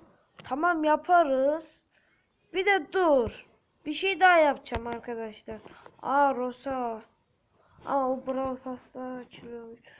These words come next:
Şimdi arkadaşlar, futbol mu oynasak? Doğru, azıcık futbol oynayalım.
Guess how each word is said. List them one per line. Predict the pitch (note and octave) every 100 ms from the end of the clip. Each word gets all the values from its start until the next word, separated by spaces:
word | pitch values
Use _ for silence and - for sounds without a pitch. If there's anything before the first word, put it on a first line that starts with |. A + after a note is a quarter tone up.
| - - - -
Şimdi | - D4 E4
arkadaşlar, | F4+ F#4 G4 F#4+ E4 - C#4 G#3+ - - - - - - - _
futbol | - - F4 - - A4 B4 B4 A#4
mu | G#4
oynasak? | F#4 D#4+ C#4+ - C4+ D4+ E4 D#4+ - _ - - - - - - C3+ - _ _ - _ _ _ -
Doğru, | F4+ E4+ B3+ C#4
azıcık | D4+ E4+ E4
futbol | - _ D#4 C#4+
oynayalım. | A#3+ A3 G3+